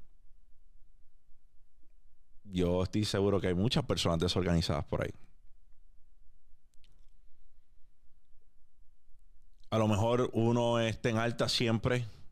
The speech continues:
y la otra persona está en baja, pero se complementan. Ahora bien,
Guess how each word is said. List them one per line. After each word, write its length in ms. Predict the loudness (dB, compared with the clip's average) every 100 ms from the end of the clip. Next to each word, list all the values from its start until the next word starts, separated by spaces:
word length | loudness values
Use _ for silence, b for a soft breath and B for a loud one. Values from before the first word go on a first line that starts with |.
| -12 -12 -4
y 540 | 2 4 6 6 4 -2 -12 -12 -12 -12 -12 -8
la 160 | -2 0
otra 160 | 2
persona 320 | 2 4 4 2
está 480 | 2 2 2 -2 -12 -12 -10 0
en 160 | 2
baja, 320 | 4 4 0 0
pero 200 | 0 2
se 120 | 2 2
complementan. 720 | 0 2 2 2 2 -2 -4 -8 -12 -12 -12 -12 -12 -12 -12 b b b b -14 -12 -12 -12 -12 -10 -8 -8 -10 -12 -10 -10 -10 -12 -6 2
Ahora 260 | 4 6
bien, 260 | 4 2